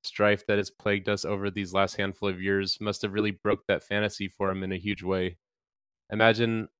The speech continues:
all that has kind of worked together to push this American-centric narrative of it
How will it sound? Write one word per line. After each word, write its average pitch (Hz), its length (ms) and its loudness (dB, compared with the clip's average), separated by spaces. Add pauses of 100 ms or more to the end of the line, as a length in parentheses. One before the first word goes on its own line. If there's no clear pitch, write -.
all 113 200 8
that 107 260 4 (280)
has 113 220 -2 (100)
kind 107 220 2
of 98 280 -2
worked 104 260 -2
together 104 440 2
to 101 140 -6
push - 280 -2
this 107 180 -2
American-centric 104 920 -2
narrative 101 540 0 (120)
of 101 200 -4
it 101 180 -2